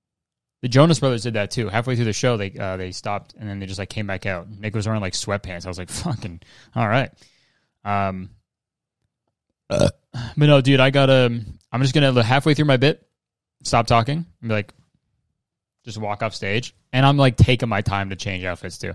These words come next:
And I come back, I come back out with, like, a, I'm dressed like a fucking, like, like a s-, uh, like a fucking, like,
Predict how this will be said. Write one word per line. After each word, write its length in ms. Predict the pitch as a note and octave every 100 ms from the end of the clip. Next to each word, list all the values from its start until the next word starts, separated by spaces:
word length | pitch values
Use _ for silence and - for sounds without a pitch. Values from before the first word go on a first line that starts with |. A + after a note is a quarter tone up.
| _ _ _
And 100 | -
I 40 | A2
come 180 | A#2 G#2+
back, 240 | F#2 G2 G#2 -
I 220 | A2+ A2
come 180 | A#2 A2
back 240 | G2 G2
out 200 | F#2+ F#2+
with, 120 | G2+
like, 140 | F#2+ F#2
a, 60 |
I'm 200 | F#2+ G2
dressed 280 | G2+ G#2 -
like 120 | G2+
a 140 | F2+ F2 -
fucking, 380 | G#2 G2 G2 F2+
like, 280 | E2+ E2 - _ _ _ _ _ _ _ _ _ _ _ -
like 100 | G2+
a 40 |
s-, 180 | F2 -
uh, 300 | A#2+ G2 F#2
like 140 | F#2+
a 60 | F#2
fucking, 460 | - A2 - G2+ F#2+
like, 260 | E2+ -